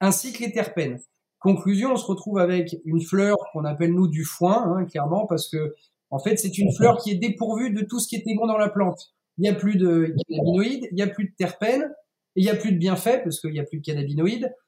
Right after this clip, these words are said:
Et qu'est-ce qu'on vient faire pour essayer de rendre le, la plante un peu sexy ? On vient reterpéniser avec des terpènes naturels de cannabis, des odeurs, d'amnésia, de kush, de ce que vous voulez, euh, pour justement apporter un côté un peu plus sexy.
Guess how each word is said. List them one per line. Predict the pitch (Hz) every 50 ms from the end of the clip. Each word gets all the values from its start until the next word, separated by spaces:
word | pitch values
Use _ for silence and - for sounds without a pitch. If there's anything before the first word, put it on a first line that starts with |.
| _ _ _ _ -
Et | 180
qu'est-ce | 170 185 262 247 -
qu'on | - 214 220
vient | 208 208 208 -
faire | - - 220 220 220 208 214
pour | - 175 180 196
essayer | 196 - - 202 202
de | 175
rendre | 175 175 190 185 175
le, | 165 156 151
la | 156 160 160
plante | 156 - 196 185 170 170
un | 160 151
peu | - 160
sexy ? | 151 - - 156 147 - - 220 247 269
On | 220 185
vient | 175 175 165
reterpéniser | 160 185 254 247 247 - 240 220 - - 233 233 220 214 214 196 185 208 208 208 190
avec | - 147 156 151
des | 151 160 160 151
terpènes | - 180 - - - 175 165 165
naturels | 160 147 147 - - 151 151 175 196 196 175
de | 151 156
cannabis, | 143 - 147 143 143 160 185 226 262 277 - - - - - _ _ _ _ _ -
des | 143 190 220 208 175
odeurs, | 196 185 165 151 160 170 185 196 196 185
d'amnésia, | 165 156 156 160 160 156 151 139 131 147 165 170 170
de | 143 143
kush, | 139 - - 170 180 165 135 127
de | 135
ce | 123 - -
que | 143
vous | 139 131 127
voulez, | 127 135 147 196 240 - - - _ _ _ _ _ _ _ _ _ _ - - 151
euh, | 147 147 147 143 147 -
pour | 220 247 269 262 233
justement | 202 180 - - 185 175 185 208 175 180
apporter | 180 180 175 180 175 180 - 208
un | 196 175
côté | 165 175 175 170 226
un | 214
peu | 175 196 196 180
plus | - 220
sexy. | 202 - 202 185 - - - 165 165 160